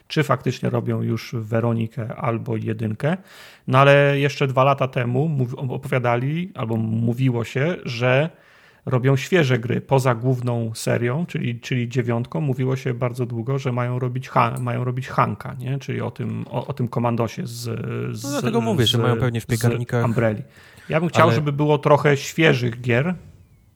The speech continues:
Speaker 1: w świecie Residenta, ale bez numerków. W sensie, wa-, właśnie, bo oni mie-, mieli taką historię, że robili gry rezydentowe bez numerków. Ostatnie było Revelations, które też się
Speaker 2: Mhm.
Speaker 1: doczekało dwóch, y, dwóch, y, dwóch części,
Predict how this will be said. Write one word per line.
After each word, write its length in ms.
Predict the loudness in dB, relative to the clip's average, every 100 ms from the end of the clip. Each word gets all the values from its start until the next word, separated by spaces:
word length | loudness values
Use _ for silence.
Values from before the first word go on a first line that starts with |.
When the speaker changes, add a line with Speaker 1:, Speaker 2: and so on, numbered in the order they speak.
| -18
Speaker 1:
w 60 | -8
świecie 480 | 2 2 4 -4
Residenta, 640 | 0 -2 0 -2 0 -2 -2
ale 180 | -2
bez 280 | -2 0 2
numerków. 440 | 2 2 0 -4 -2
W 40 |
sensie, 280 | 0 2 2 0 -20 -20 -20 -4
wa-, 260 | 4 4 4 -4
właśnie, 520 | -2 0 4 4 2 -2
bo 80 | 2
oni 140 | 4
mie-, 160 | 4 4
mieli 240 | 4 4
taką 240 | 4 2
historię, 380 | 0 0 2 2
że 80 | 4
robili 380 | 2 2 0 0
gry 160 | 2
rezydentowe 500 | 2 2 2 2 0
bez 240 | 2 2 2
numerków. 500 | 2 2 0 -4 -8
Ostatnie 340 | -4 -2 -2
było 240 | 0 0 2
Revelations, 800 | 0 2 2 0 -2 -6 -6 -14
które 220 | -12 -8
też 140 | -6 -6
się 60 | -6
Speaker 2:
Mhm. 120 | -4
Speaker 1:
doczekało 320 | -2 -2 -2
dwóch, 380 | -2 -4 -4 -4 -6 -4
y, 40 | -6
dwóch, 440 | -2 -2 -2 -4 -6
y, 40 | -6
dwóch 320 | -4 -4 -2
części, 440 | -2 -4 -2 -4